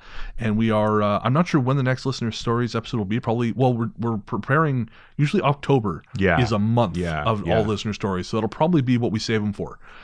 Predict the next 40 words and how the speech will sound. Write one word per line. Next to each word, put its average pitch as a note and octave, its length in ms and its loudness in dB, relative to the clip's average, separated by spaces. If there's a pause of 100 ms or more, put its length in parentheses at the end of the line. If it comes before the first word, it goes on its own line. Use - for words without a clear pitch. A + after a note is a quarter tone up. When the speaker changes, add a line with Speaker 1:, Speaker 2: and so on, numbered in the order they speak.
(260)
Speaker 1:
Uh, G#2 220 2
but G#2 340 -2
yeah, G#2+ 160 0
we G#2+ 160 -2
love A2+ 380 2
hearing G#2 180 0
your F#2+ 100 0
stories. F#2 360 -4
So G2 100 -6
please, G2+ 540 -4
please F#2+ 240 -6
make F#2 160 -6
sure F#2 140 -6
to F2 60 -4
send F2 240 -6
them. - 120 -16 (840)
And A#2 440 2
this A2+ 260 -2
time A#2+ 180 2
around, B2 360 4
f-, - 180 -12
we'd G2+ 180 -4
like A2 140 0
to G#2 80 -6
thank A2+ 400 -2
everyone B2+ 300 2
who A2+ 40 0
got A#2 140 0
a G2+ 60 0
hold D#3+ 140 0
of A2+ 60 0
us, G2 160 -6
including C3+ 540 2 (760)
Speaker 2:
Jacinta, C#3 580 2 (140)
Speaker 1:
Brandy, G#2 460 0
Speaker 2:
Kim, G#2+ 340 2 (120)
Speaker 1:
Farah, G2+ 300 2 (240)
Speaker 2:
Jonas, G2 420 0
Speaker 1:
Saul, G2 560 -4
Speaker 2:
Rebecca, F2+ 600 -2